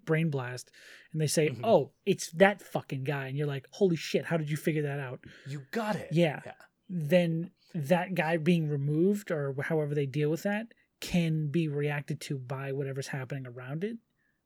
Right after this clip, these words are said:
Speaker 1: realistically.
Speaker 2: Mm-hmm.
Speaker 1: Things can be shifted and
Speaker 2: Yes.
Speaker 1: adjusted. So that's not a
Speaker 2: One hundred percent.
Speaker 1: crumbling castle.
Speaker 2: Yeah, a hundred percent. That's exactly it.
Speaker 1: Yeah.
Speaker 2: Oh, man.
Speaker 1: Oh,
Speaker 2: I,
Speaker 1: jeez.
Speaker 2: any other thoughts there?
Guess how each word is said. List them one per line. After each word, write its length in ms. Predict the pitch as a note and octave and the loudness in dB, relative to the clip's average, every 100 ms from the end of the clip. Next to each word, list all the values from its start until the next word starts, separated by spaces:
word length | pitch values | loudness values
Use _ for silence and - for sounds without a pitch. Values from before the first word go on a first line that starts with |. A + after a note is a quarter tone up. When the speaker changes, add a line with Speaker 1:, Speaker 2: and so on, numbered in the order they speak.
| D#3+ | -2
Speaker 1:
realistically. 680 | D#3+ D3 C3 B2+ A2 - - | 0 0 -2 -6 -10 -14 -18
Speaker 2:
Mm-hmm. 220 | _ - | _ -4
Speaker 1:
Things 180 | E3+ C#3+ | -4 0
can 100 | E3 | -2
be 60 | |
shifted 480 | C#3+ - D3+ - D3+ | -2 -2 -2 -2 -6
and 100 | C#3 | -4
Speaker 2:
Yes. 100 | C3+ | -6
Speaker 1:
adjusted. 420 | C3+ C3 - D#3+ - _ _ _ _ _ _ - | -8 -8 -8 -10 -10 _ _ _ _ _ _ -8
So 180 | D#3+ D3+ | -2 -2
that's 180 | C3+ | -2
not 120 | E3+ C#3 | -4 -6
a 20 | |
Speaker 2:
One 60 | |
hundred 220 | - - A#2+ | -6 -8 -6
percent. 100 | - | -4
Speaker 1:
crumbling 460 | D#3 C#3 C3 C3 - - | -4 -4 -8 -14 -18 -16
castle. 440 | - C3+ - F3+ - _ _ _ _ _ _ _ _ _ _ _ _ - | -10 -10 -10 -16 -18 _ _ _ _ _ _ _ _ _ _ _ _ -10
Speaker 2:
Yeah, 160 | B2 - - _ _ - | -10 -10 -20 _ _ -18
a 20 | |
hundred 460 | - - C#3 A2 G2+ | -14 -10 -8 -10 -14
percent. 280 | - - - _ _ | -14 -14 -16 _ _
That's 160 | - - | -18 -16
exactly 380 | G#2+ F#2+ - - | -14 -16 -16 -18
it. 140 | - _ _ _ _ _ _ _ _ - | -18 _ _ _ _ _ _ _ _ -14
Speaker 1:
Yeah. 200 | - A#2 _ _ - | -14 -14 _ _ -12
Speaker 2:
Oh, 300 | C#3 C3 A#2 | -8 -6 -6
man. 340 | G2 - - - _ _ _ _ _ _ _ _ _ _ | -10 -20 -20 -20 _ _ _ _ _ _ _ _ _ _
Speaker 1:
Oh, 140 | D#3+ F3 | -8 -8
Speaker 2:
I, 20 | E3+ | -8
Speaker 1:
jeez. 340 | D#3 D#3 - | -10 -10 -10
Speaker 2:
any 220 | A2 D3+ | -10 -8
other 180 | E3+ G3+ | -10 -12
thoughts 440 | - - D#3+ - | -20 -18 -16 -16
there? 280 | - A3 F#3+ | -14 -16 -18